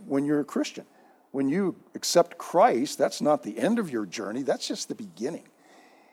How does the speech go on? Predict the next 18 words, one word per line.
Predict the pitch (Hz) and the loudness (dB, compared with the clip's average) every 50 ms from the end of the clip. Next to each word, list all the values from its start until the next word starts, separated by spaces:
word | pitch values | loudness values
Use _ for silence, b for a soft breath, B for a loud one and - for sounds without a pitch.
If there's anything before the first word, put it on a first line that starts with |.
| b b - | b b -4
And, | 127 131 131 131 131 127 127 127 123 127 120 113 - 233 220 - | 0 2 4 4 4 4 2 2 0 -2 -2 -4 -8 -12 -8 -4
uh, | 131 131 127 - - - - - - - | -4 -2 -2 -4 -6 -10 -14 -18 -14 -6
when | - 131 131 117 | -2 -2 -2 0
people | - 190 185 156 | -2 -2 -2 -2
say | - - 151 151 | 2 4 4 4
to | 143 | 4
me, | 143 147 143 135 131 - B B B B B B B B - | 2 0 0 0 0 -4 B B B B B B B B -2
"Ron, | 120 139 147 156 160 156 | 4 6 6 8 8 8
I'm | 190 214 | 8 8
not | 196 175 170 135 | 8 8 8 6
a | |
theologian," | - - 135 117 113 107 117 123 139 127 107 113 107 95 | 4 0 -2 -2 0 2 2 2 2 2 0 -4 -6 -6
I | 101 113 | -4 -2
always | 131 139 127 - | -2 -2 -4 -4
say, | - 139 127 127 113 107 - - - | -4 -2 -2 -2 -4 -6 -12 -16 -12
"Yeah, | 220 - - 339 381 | -8 -6 0 2 2
you | 349 - - | 2 4 4
are. | 113 120 - 403 - 208 233 311 - | 4 2 4 2 2 0 0 0 -4